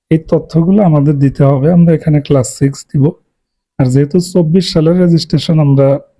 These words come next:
প্রিন্ট করবো, so দুই হাজার চব্বিশ সিলেক্ট করে দেব। তারপর, উম, একজন শিক্ষার্থীর রেজি নম্বর এখানে দিব, হ্যাঁ। রেজি নম্বর দেওয়ার পরে প্রিন্ট অপশনে ক্লিক করে দেব।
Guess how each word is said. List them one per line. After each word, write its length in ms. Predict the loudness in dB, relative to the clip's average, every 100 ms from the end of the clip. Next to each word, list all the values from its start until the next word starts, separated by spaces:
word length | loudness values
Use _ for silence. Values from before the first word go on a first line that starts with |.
| -4
প্রিন্ট 220 | 0 0
করবো, 260 | 0 -2 -4
so 220 | -4 -2
দুই 140 | 0
হাজার 180 | 2 0
চব্বিশ 400 | -2 -4 0 -2 0
সিলেক্ট 240 | -2 -4
করে 200 | -8 -4 0
দেব। 140 | 2 0 -4 _ _ _ _ _ _
তারপর, 480 | -2 0 -2 -4 -6 -16 _ _ _ _ _
উম, 180 | 0 2 0
একজন 320 | -2 0 0
শিক্ষার্থীর 640 | 0 -2 -4 -2 -6 -2 0
রেজি 260 | 2 2 0
নম্বর 320 | 0 0 0
এখানে 340 | -2 -2 -2 -2
দিব, 240 | -4 -8 -8 -12 -18 _ _ _ _ _ _ _ _ -4
হ্যাঁ। 240 | 0 0 -2 -14 _ _ _ _ _ _
রেজি 280 | 0 2 2
নম্বর 320 | 2 2 2
দেওয়ার 320 | 2 2 2 0
পরে 260 | -2 0 0 -4 -16 _ _ _
প্রিন্ট 300 | 0 2 0
অপশনে 360 | -2 -2 -2 -2 _
ক্লিক 180 | -4 -4
করে 220 | -2 -6
দেব। 200 | -6 -10